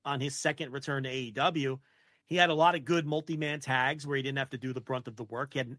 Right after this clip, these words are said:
excellent match against Samoa Joe in Wembley.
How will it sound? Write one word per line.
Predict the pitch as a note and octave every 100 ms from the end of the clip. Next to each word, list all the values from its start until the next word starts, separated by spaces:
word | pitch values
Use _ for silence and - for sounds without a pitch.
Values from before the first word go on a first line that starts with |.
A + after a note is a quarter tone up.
| _
excellent | F#3 - F3 C#3+
match | C#3 B2+ -
against | B2+ C3 -
Samoa | B2+ B2 G#2+
Joe | F#2+ D3+ D3+ C3 - _ _ _ -
in | C3+ A2
Wembley. | C#3 F#3 C#3+ A#2 C3+